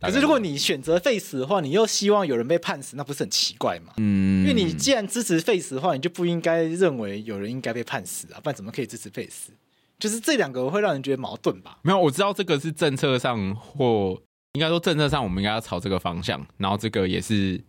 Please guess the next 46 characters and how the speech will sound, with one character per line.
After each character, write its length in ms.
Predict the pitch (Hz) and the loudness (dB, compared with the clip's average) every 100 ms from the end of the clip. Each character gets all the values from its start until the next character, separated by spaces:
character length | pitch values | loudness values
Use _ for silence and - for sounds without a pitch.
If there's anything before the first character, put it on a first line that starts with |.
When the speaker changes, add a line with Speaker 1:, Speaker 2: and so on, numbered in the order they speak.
| _ - _ | _ -20 _
Speaker 2:
机 260 | - 123 123 | -4 0 2
械 240 | 135 110 | 2 0
上、 380 | 101 110 92 92 | 0 -4 -4 -4
理 160 | 98 95 | -2 0
论 260 | 117 101 | 2 2
上 240 | 104 95 90 | 0 -4 -4
比 60 | |
较 140 | 101 98 | -4 -4
可 320 | - 98 78 | -2 -2 -2
行， 360 | - - - 104 | -8 -10 -12 -6
然 120 | 90 | -4
后 60 | 104 | -2
比 100 | - | -2
较 140 | 104 | -4
理 160 | 104 95 | -2 -2
性 160 | 113 | -2
的 100 | 85 78 | -2 -6
抉 200 | 65 78 | -8 -10
择。 120 | - - _ _ _ _ _ _ | -12 -18 _ _ _ _ _ _
可 80 | 104 | -2
是 80 | 156 | 0
我 100 | 123 | 0
情 240 | - 113 | 0 0
感 180 | 117 95 | -2 -4
上 160 | 120 | -6
还 140 | 104 92 | -4 -4
是 100 | 110 | -2
会 180 | 117 98 | 0 -2
有， 260 | 92 107 - _ _ _ _ _ _ - - 123 | -4 -12 -18 _ _ _ _ _ _ -18 -8 0
就 80 | 127 | 2
如 100 | 131 | 2
果 160 | 143 | 2
真 120 | 131 131 | 4 2
的 100 | 127 | 4
是 60 | |
我 200 | 123 104 | 4 2
自 120 | 101 | 0
己 100 | 117 | 0
小 180 | 101 95 | 0 0
孩 140 | 90 85 | -2 -2
受 180 | 110 | -2
害 120 | 87 95 | 0 -4
啊， 180 | - - 120 | -4 -10 -4
因 80 | 117 | -2
为 160 | 120 - _ - 101 - - - | -2 -8 _ -18 -14 -14 -12 -6
相 180 | 117 | -4